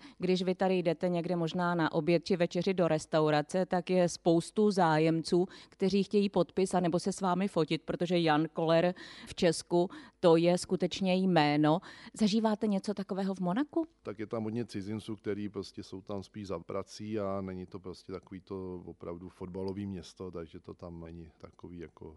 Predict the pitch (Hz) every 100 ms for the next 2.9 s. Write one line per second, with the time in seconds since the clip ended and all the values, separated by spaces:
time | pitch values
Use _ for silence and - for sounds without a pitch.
0 | 82 90 82 82 - _ 90 82 - -
1 | 82 - _ - 85 82 82 78 _ _
2 | _ - - 80 78 - 90 _